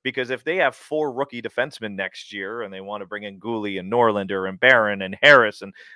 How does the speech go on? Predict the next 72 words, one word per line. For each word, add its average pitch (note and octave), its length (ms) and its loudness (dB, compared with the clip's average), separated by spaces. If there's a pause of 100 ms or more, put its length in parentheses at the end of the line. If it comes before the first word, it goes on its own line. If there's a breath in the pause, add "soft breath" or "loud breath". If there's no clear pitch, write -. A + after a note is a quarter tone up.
the C3 80 -6
list B2+ 220 -8
goes A2+ 160 -4
on B2+ 220 4
and A2+ 100 -2
on A#2 180 0
and A2 100 0
on A#2+ 160 4
and A2 120 2
on, C3+ 220 6 (580 loud breath)
I - 40 -18
mean, A2+ 200 -10
they're A#2+ 100 -4
not A2+ 140 0
gonna A2 120 -6
be G#2+ 100 -2
very G#2+ 220 4
good, B2+ 220 2
and A2 80 -4
that's A#2 120 0
probably G#2+ 260 2
not G#2+ 220 -4
good G#2 180 -4
for G2+ 100 -6
their F#2+ 160 -6
development. F#2+ 500 0
So A2+ 100 0
I A2+ 80 4
think D#3+ 200 -8
they E3+ 100 -6
really C3 220 -2
have B2+ 160 -2
to A2+ 60 -16
make G#2+ 160 -12
sure A#2+ 100 -12
that G#2 160 -16
they F#2 80 -14
stagger A2+ 560 -2
it A#2 160 -4
properly. A2 480 0
I G2 80 -2
like G#2 280 -6
that - 120 -6
they're A2+ 100 -4
giving A2 260 -6
him G#2 100 -8
a G#2+ 40 -6
little G#2+ 220 -6
bit G#2 100 -6
of G2+ 60 -10
a G#2+ 60 -8
taste, G#2 340 -4
but G2 100 -4
I, G2+ 120 -2 (160)
I, A#2+ 120 2 (300 soft breath)
I'm D3 140 6
hoping D3+ 240 4
for B2 100 -2
Barron's B2+ 380 4
sake C#3+ 300 -2
that A2+ 120 -8
he'll A#2+ 160 -10
be - 120 -18
back A#2 280 0
in B2+ 80 -10
Laval A2 300 -4
by G2 140 -12
the F#2+ 200 -20
end B2 140 -4
of F#2 100 -16
this F3 220 -4
season G#2 440 -12